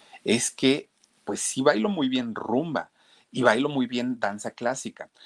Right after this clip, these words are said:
pero ¿qué pasa si me pongo a estudiar, aparte de todo, cha-cha-cha, eh, mambo, al-, algo más, pues, pues, pues, que sea un poquito más versátil y más variado mi trabajo?".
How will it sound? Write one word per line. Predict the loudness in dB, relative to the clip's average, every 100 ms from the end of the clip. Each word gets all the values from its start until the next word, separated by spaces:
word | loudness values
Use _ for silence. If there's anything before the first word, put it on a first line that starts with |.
| -12 0
pero | 0 2
¿qué | -2
pasa | 2 2 2 -2 -4
si | -6 -10
me | -10 -8
pongo | -6 -6
a | -6
estudiar, | -8 -6 -2 -2 0
aparte | -4 -4 -4 0
de | 0
todo, | 0 0 0
cha-cha-cha, | -4 -10 -8 -12 0 0 0 _ _ _ _ -8
eh, | -4 0
mambo, | 4 4 2 -2 -4 2
al-, | 4 4 2
algo | 0 0 -2
más, | 0 -2 -2 -8 -12 -14 -20 -20 _
pues, | -4 -4 -8 -6
pues, | -6 -6
pues, | -6 -6
que | -6
sea | -2 -2
un | -2
poquito | -12 -20 -4 -2
más | 0 -2 0
versátil | -2 -2 -4 -4 -6 -8
y |
más | -6 -6 -2
variado | -2 0 -2
mi | -4
trabajo?". | -2 0 2 -2